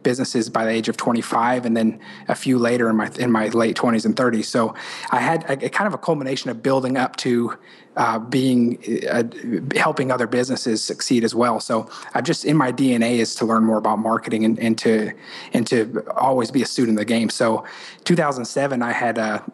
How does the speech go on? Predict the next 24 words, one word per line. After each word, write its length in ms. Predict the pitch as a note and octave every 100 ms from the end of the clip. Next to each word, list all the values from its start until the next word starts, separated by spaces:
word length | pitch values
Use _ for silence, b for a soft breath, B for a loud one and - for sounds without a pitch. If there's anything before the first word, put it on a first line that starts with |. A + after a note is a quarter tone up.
| -
I 120 | B2+
had 320 | A#2 - -
come 340 | - D#3+ C#3
back 300 | B2+ C3+ C#3+
to 100 | -
Northwest 440 | B2 B2 A#2 A#2+ -
Arkansas 380 | A#2 A2+ - A2+
after 280 | A2 A#2+
living 180 | A#2+ A#2+
in 60 | A2+
L 160 | A2+ A2+
A 100 | A2
for 140 | A#2+
many 180 | A2+ A2+
years 380 | A2 A2 A2 -
and 280 | A2 A2 -
had 220 | A#2+ A2+
been 140 | A#2
working 380 | A2+ A#2 B2+ A#2
for, 340 | - A2 B2
for 200 | A2 C3
an 60 | B2+
agency 420 | B2+ B2 A2+ B2
that, 300 | A#2+ A2 A2